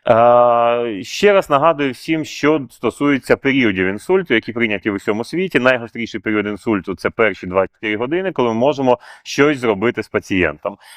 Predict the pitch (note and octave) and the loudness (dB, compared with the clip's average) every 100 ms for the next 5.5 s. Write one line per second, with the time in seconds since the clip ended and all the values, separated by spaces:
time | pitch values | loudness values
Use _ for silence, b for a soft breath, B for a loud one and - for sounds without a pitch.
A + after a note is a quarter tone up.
0 | - A#2+ G#2+ A2 A2 A2 - F#3+ F#3 C#3 | 2 6 8 8 6 4 2 2 2 0
1 | A#2+ A#2+ A2 F#2 - A2 G#2 A#2 - C3 | 0 4 6 4 0 -6 -6 -10 -6 -2
2 | E3+ F#3 E3 D#3+ - G#2+ G2+ A2+ G#2+ G2+ | 0 2 0 -2 -2 -4 -2 -2 0 0
3 | - D3+ E3 D#3 - C#3+ - A#2+ C#3 C3+ | 0 0 2 0 -4 -10 -6 -2 0 2
4 | A#2+ G#2 F#2+ A#2+ C3 A#2 G#2+ G#2 F#2+ F#2 | 0 0 0 0 -2 0 0 0 0 0
5 | G2 G2 D3 D#3 | 0 0 0 -2